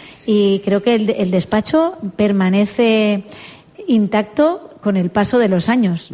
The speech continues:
y con el paso de los alcaldes, que eso también hay que poner en valor a todos los alcaldes, independientemente de su signo político,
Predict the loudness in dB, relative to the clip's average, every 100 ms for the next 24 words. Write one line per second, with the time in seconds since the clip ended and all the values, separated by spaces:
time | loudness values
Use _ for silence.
0 | -8 -4 -2 0 0 0 0 0 -2 -4
1 | -2 -2 0 -2 -6 -6 -4 -2 0 0
2 | -2 -4 -4 -2 0 -2 -2 0 2 2
3 | 2 2 2 2 0 0 -2 -4 -2 -2
4 | 0 0 0 0 2 2 2 2 2 2
5 | 0 0 0 2 2 2 0 2 2 0